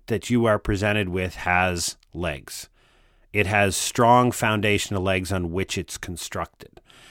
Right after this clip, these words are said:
Your job first when you're entering a debate or an argument with somebody about a terminology or, or whatever something may mean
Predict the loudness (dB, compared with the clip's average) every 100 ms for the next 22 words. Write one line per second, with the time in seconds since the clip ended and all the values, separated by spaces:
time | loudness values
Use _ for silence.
0 | -20 -20 _ _ 2 6 8 6 6 8
1 | 8 8 4 0 2 0 -2 -2 0 0
2 | -2 -2 -2 -2 -4 -2 0 0 0 2
3 | 4 4 2 0 -4 -4 -4 -2 -2 -2
4 | -4 -6 -4 -4 -2 -2 -4 -4 -4 -4
5 | -6 -8 -8 -6 -8 -6 -4 -2 -4 -6
6 | -8 -8 -6 -6 -2 -2 -2 -6 -12